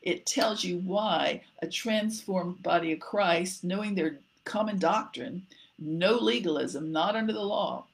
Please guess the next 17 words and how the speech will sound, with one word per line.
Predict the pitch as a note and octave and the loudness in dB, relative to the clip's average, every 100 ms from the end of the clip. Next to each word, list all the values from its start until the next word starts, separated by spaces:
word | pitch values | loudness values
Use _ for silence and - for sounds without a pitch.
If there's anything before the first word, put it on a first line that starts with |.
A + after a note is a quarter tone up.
| _ - _ | _ -20 _
knowing | F3 G3+ G3+ | -4 -2 -2
their | E3+ | -4
freedom, | - - A#3 A3 G#3 | -6 -4 -2 0 0
but | F#3 - - | 0 -4 -4
not | E3 F#3+ - | -4 -2 0
license, | A3 G#3+ A3 F3 - - - | 2 2 0 -6 -10 -10 -6
not | E3 F3 - | -4 -4 -4
P | B3 A3 | -4 -4
C, | - A3+ F3 D#3 - - - _ _ _ _ - | -2 2 2 2 -2 -16 -20 _ _ _ _ 0
and | F#3+ | 2
they | E3 | 2
transform | D#3+ - A3 G#3+ - F#3 E3 | -2 -2 0 -2 -4 -4 -6
itself, | - - - B3 E3 D#3 - - - | -4 -4 2 4 6 6 2 -12 -6
it | E3 F#3 | -6 -2
gets | E3+ E3 | -2 -2
the | - D#3 | -4 -6
attention | - - A#3+ G#3 - - - - | -2 -2 0 -2 -6 -8 -8 -10